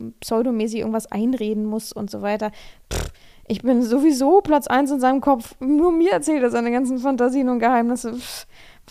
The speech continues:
nur weil die Frau eine Frau ist und das,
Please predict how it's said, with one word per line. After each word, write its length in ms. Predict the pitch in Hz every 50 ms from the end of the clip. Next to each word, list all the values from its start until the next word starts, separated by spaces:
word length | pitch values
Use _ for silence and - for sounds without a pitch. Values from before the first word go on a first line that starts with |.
| - 214 208
nur 200 | 233 220 208 208
weil 100 | 226 220
die 200 | 214 208 208 220
Frau 500 | 220 - - - 226 220 240 285 285 247
eine 140 | 220 226 247
Frau 380 | 208 - - - 220 262 285 254
ist 260 | 247 254 247 226 -
und 140 | - 220 226
das, 220 | 220 196 185 -